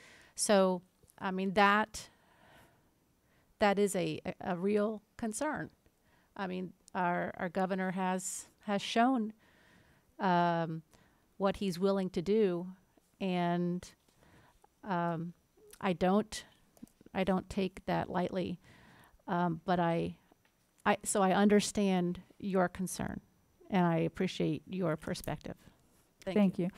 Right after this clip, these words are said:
Speaker 2: And I, I'm gonna make one other comment just for the public, 'cause I have gotten a number of emails from people saying the governor hasn't removed anybody from office yet,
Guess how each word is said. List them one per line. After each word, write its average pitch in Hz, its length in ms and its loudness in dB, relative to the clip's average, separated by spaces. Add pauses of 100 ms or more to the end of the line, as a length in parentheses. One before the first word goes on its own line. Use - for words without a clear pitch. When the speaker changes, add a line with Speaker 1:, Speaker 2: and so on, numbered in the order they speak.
(260)
Speaker 2:
And 220 120 4
I, 226 160 2
I'm 233 160 0
gonna 214 140 -2
make 190 180 -6
one 202 200 0
other 190 140 0
comment 196 480 -2
just 190 140 0
for 190 100 -6
the 165 80 -6
public, 165 360 -4
'cause 175 140 -8
I 165 60 0
have 196 220 -2
gotten 170 200 -2
a 170 60 -4
number 185 280 0
of 175 60 -2
emails 170 420 -2
from 170 120 -4
people 170 300 -6
saying 170 440 0 (520)
the 180 60 -4
governor 196 420 4
hasn't 180 360 0
removed 165 340 -2
anybody 165 380 2
from 147 200 -4
office 165 500 -6
yet, 147 320 -4